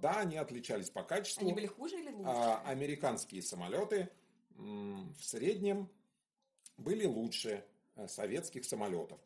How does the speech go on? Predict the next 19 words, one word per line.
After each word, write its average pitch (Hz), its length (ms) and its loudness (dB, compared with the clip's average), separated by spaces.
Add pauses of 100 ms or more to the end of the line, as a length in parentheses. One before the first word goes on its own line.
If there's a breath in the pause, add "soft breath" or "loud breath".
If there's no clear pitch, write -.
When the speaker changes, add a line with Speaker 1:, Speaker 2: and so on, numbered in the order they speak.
(300 soft breath)
Speaker 1:
Это 147 240 -2
не 135 120 0
говорит 127 380 4
о 131 80 4
том, 202 420 4
что - 180 -4
у 117 80 2
Советского 127 480 2
Союза 147 420 2
не 123 320 4
было 175 240 6
хороших 117 520 4
самолётов. 113 580 -2 (180)
У - 80 -8
Советского 135 540 2
Союза 98 400 -2
были 107 300 0
хорошие 90 440 -2
самолёты, 185 640 2